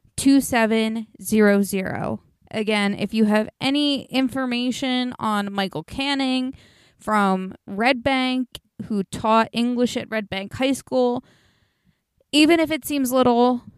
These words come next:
you know, the police would like to know this information. So if there's any way you can help, that would be great. And I'm sure there are some of you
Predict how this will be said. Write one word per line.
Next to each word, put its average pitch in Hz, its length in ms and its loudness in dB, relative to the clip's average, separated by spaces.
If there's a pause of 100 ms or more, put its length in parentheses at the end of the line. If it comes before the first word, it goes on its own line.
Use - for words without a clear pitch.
(220)
you 240 160 0
know, 196 200 2
the - 120 -8
police 240 400 -8
would 220 160 -2
like 185 280 0
to 214 120 -4
know 185 160 -2
this 175 300 0
information. 185 920 -10 (460)
So - 480 -6 (800)
if - 60 -20
there's 226 180 4
any 214 160 0
way 196 100 -2
you 196 60 -6
can 208 180 -10
help, 226 340 -2
that - 140 -6
would 208 140 -6
be 202 140 -6
great. 233 600 -4 (680)
And 262 100 0
I'm 294 100 2
sure 339 260 -2
there 311 160 -2
are 269 40 -4
some 226 240 -6
of 220 140 -6
you 220 500 -4